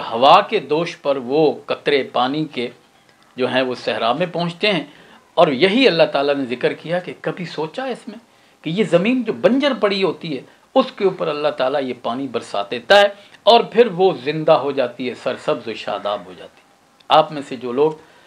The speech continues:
सऊदी अरब में किसी सहरा में उन्होंने कुछ दिन गुजारे हैं तो उनको मालूम है कि जो ही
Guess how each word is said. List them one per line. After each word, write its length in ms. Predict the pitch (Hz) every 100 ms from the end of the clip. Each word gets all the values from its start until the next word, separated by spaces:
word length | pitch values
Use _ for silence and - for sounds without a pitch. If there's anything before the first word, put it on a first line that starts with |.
| - - _
सऊदी 540 | - 143 165 196 143 -
अरब 260 | 131 151 147
में 280 | 127 117 - _
किसी 240 | 135 135 135
सहरा 420 | - 110 120 139
में 220 | 143 131 - _ _ _ _ _
उन्होंने 340 | 131 147 135 120
कुछ 220 | 127 110
दिन 180 | 123 123
गुजारे 400 | 110 113 123 151
हैं 180 | 139 135
तो 140 | 135
उनको 300 | 120 123 127 107
मालूम 360 | 117 117 120
है 80 | 107 95
कि 60 | 107
जो 220 | 110 196
ही 160 | 214